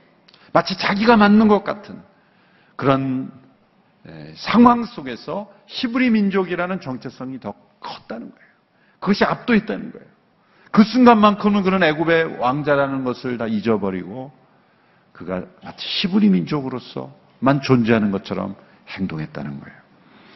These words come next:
두 번째는 이 사건을 우리가 올바로 이해하는 데 있어서 필요한 열쇠는 모세가 이 자신의 민족을 돌아봐야 되겠다라는 이 결심을 언제 했느냐, 그 시점이 중요합니다.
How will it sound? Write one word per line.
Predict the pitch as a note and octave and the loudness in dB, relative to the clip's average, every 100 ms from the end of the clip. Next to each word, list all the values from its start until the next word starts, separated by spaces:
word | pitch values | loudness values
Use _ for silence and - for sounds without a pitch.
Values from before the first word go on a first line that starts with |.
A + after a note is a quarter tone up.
| - - - | -20 -8 2
두 | D#3+ | 4
번째는 | F#3 F3+ F3 G3 B2+ E2+ - _ _ _ _ _ _ _ _ - _ | 4 2 -2 -2 -4 -10 -20 _ _ _ _ _ _ _ _ -20 _
이 | B2+ | -10
사건을 | B2+ C#3+ D3 C#3 | -6 -4 -2 -2
우리가 | B2 A2+ A#2 A2+ G#2 - _ _ | -2 -2 -2 -2 -6 -16 _ _
올바로 | - A#2 A#2 A2+ | -6 -2 -2 -2
이해하는 | G#2+ G#2 G2 F#2+ | -4 -6 -6 -10
데 | F#2 | -10
있어서 | F2 F#2 - F#2+ | -14 -16 -16 -18
필요한 | - C#3+ D#3 D3 | -16 -8 -6 -4
열쇠는 | G2 F#2+ G2+ G2 G2+ G2 E3+ F3+ _ _ _ - - - - | -4 -6 -6 -4 -4 -6 -8 -8 _ _ _ -20 -20 -20 0
모세가 | D3 D3+ G3+ G#3 | 2 4 4 4
이 | G#3 | 0
자신의 | D#3+ - G3+ G3 | -6 0 2 2
민족을 | F3+ F#3 F#3+ F#3 | 2 0 0 -2
돌아봐야 | B2+ C3 E3+ F3+ F3 F3 E3+ | 0 4 4 4 0 0 -2
되겠다라는 | D#3+ D3+ D3 D3 C3+ C3+ C#3 C3+ | -4 -6 -4 -4 -2 -2 -4 -4
이 | B2 | -6
결심을 | - C3+ C#3+ - F3 F#2 - | -2 -2 -2 -4 -4 -4 -2
언제 | A2+ D3+ G3 G3 G3+ F#3+ | 2 4 4 4 2 0
했느냐, | D3 D#3 A#2+ F#2+ F#2+ | -2 -4 -6 -8 -14
그 | C3+ | -8
시점이 | - G3+ - E3 E3+ F#3+ - - _ _ | -6 -4 -2 0 2 2 -2 -20 _ _
중요합니다. | - A2 G2+ E2+ D#2+ - | -2 2 2 0 -6 -10